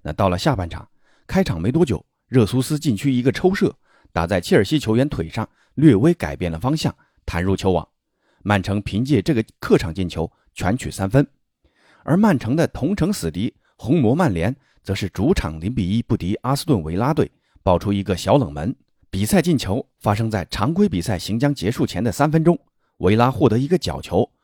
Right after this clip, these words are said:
豪斯用一个超高难度的后脑勺蹭射，球速极快的飞进网窝，维拉率先打破僵局。那仅仅过了两分钟，又是豪斯在己方禁区手球犯规，裁判给了曼联一个点球。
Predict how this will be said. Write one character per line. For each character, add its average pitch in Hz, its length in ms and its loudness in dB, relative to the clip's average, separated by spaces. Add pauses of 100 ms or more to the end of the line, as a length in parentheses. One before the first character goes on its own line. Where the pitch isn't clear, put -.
(260)
豪 120 200 4
斯 196 220 2
用 143 140 6
一 127 80 2
个 117 160 2
超 214 260 2
高 208 160 4
难 170 180 -2
度 127 140 2
的 - 100 -2
后 233 280 -2
脑 76 160 -4
勺 104 240 -4
蹭 202 260 0
射， - 240 -6 (380)
球 127 180 2
速 156 160 2
极 - 180 -2
快 175 200 0
的 85 100 -6
飞 175 240 0
进 175 160 -2
网 80 180 -4
窝， 107 240 2 (420)
维 101 180 0
拉 117 160 2
率 165 260 0
先 - 340 -4
打 73 200 -4
破 110 160 0
僵 107 180 -2
局。 82 180 -8 (360)
那 82 100 -8
仅 104 180 -4
仅 92 140 -6
过 104 140 -2
了 95 80 2
两 78 180 -6
分 120 160 0
钟， 101 240 -2 (440)
又 226 180 6
是 104 120 -2
豪 85 220 -4
斯 113 260 -6 (220)
在 98 140 -4
己 92 240 -8
方 196 160 0
禁 151 180 -4
区 123 160 -4
手 78 180 -6
球 151 140 -4
犯 151 180 0
规， 127 240 0 (400)
裁 92 160 -2
判 104 200 0
给 80 100 -10
了 80 100 -6
曼 113 160 -2
联 92 160 -4
一 101 80 -4
个 123 80 -2
点 80 240 -8
球。 - 300 -6